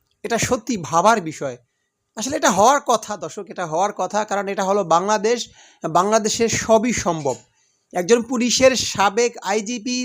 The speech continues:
যার সম্পদের পরিমাণ হাজার কোটি টাকা, অথচ উনি চাকরির আগে ওনার কিছুই ছিল না। সেই মানুষটা বাংলাদেশ ছেড়ে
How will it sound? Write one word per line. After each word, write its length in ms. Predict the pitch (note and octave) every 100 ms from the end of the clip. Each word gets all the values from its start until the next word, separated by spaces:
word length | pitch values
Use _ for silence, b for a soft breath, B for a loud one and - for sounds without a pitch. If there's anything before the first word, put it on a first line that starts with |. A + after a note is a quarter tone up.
| G3
যার 180 | G#3 G#3+
সম্পদের 600 | - G3 G3+ A#3 G#3+ A3+
পরিমাণ 500 | A3+ B3 A#3+ A#3 A#3 G#3+ B B
হাজার 420 | - G3+ G3+ A#3 A3+
কোটি 280 | A3+ G#3 F#3+
টাকা, 340 | F3+ D#3 C3+ - _ _ _ _ _ _
অথচ 220 | F#3 G#3 C4+
উনি 180 | A3+ A#3
চাকরির 440 | B3 A#3+ C4 A#3+
আগে 280 | F3+ G3+ G3
ওনার 180 | F#3 F#3
কিছুই 280 | G#3 - G#3+
ছিল 200 | G#3 F3+
না। 120 | E3+
সেই 200 | D#3 G#3+
মানুষটা 460 | F#3+ F3 G3+ - A#3+
বাংলাদেশ 420 | E3+ F3 G#3 G#3 G#3 - -
ছেড়ে 240 | A3 G3+